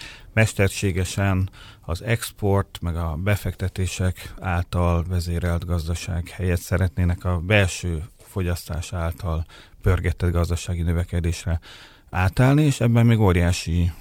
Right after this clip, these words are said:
potenciál van, ugyanakkor itt azért ilyen évezredes reflexeket kell legyőzni, tehát akinek nem most kezdték el sokat megtakarítani és takarékoskodni, hanem már több ezer évvel ezelőtt, de azért azt látjuk, hogy a, a modernizáció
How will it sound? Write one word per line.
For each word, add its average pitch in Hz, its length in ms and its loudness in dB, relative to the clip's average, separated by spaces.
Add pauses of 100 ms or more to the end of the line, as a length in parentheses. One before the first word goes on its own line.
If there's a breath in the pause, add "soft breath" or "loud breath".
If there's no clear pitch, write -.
(180 loud breath)
potenciál 90 560 2
van, 101 200 6
ugyanakkor 104 680 4 (180)
itt - 180 -6
azért 101 220 2
ilyen 101 140 2
évezredes 87 760 0
reflexeket 80 640 -2
kell 90 140 2
legyőzni, 80 540 0
tehát - 220 -4
akinek 85 580 -2
nem 90 140 2
most 85 280 2
kezdték - 420 -2
el 87 180 2 (480 loud breath)
sokat 98 340 0
megtakarítani 101 800 2
és 95 100 2
takarékoskodni, 90 840 -2
hanem 92 340 4
már 90 420 2
több 87 240 -2
ezer 87 200 0
évvel 85 240 0
ezelőtt, 110 460 2 (320 loud breath)
de 113 80 4
azért 107 220 8
azt 110 200 6
látjuk, 92 320 2
hogy 90 160 -2
a, 85 440 -2
a 78 60 -2
modernizáció 82 1200 -2